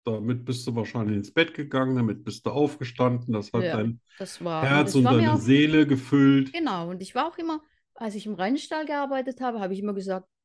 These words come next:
Speaker 2: wenn ich sterbe, das, dann ha-, ich meine, Pferderennen sind ja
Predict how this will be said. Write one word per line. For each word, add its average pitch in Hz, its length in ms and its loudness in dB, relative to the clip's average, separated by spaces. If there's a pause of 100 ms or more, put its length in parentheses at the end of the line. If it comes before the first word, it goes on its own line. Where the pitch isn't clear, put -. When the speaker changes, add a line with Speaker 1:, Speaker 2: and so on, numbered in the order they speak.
(160)
Speaker 2:
wenn 180 160 -8
ich 165 120 -10
sterbe, 214 380 -4
das, 302 320 -8 (180)
dann 202 200 -14
ha-, - 180 -12 (440)
ich - 100 -14
meine, 190 200 -6 (480)
Pferderennen 226 400 -2
sind 220 120 -6
ja 196 240 -2